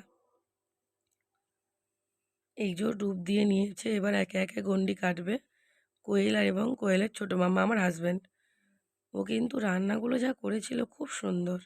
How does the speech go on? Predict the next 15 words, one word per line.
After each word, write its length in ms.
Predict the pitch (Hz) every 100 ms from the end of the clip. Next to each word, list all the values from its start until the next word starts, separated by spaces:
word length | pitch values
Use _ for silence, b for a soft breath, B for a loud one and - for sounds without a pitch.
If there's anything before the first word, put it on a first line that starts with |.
| _ _ _ _ _ _ _ _ _ -
ঠাকুরের 360 | 202 196 190
কাছে 240 | 202 190 214
একটু 180 | 190 -
আশীর্বাদ 500 | 196 185 214 185 208 - _ _ _ _ _ _
নিতেই 340 | 214 190 214 202
হবে, 220 | 190 185
কারণ 260 | 190 190 208 214
বাড়িতে 320 | 190 196 226 277
প্রত্যেকেরই 640 | - - - - - 277
মোটামুটি 500 | 254 226 226 226 214 269 _ _ _ -
অসুস্থতা 600 | 190 185 196 - 208 - 220
লেগেই 380 | 196 180 190 185
থাকে, 280 | 175 180 190
লেগেই 340 | 180 175 180
থাকে। 280 | 180 208 -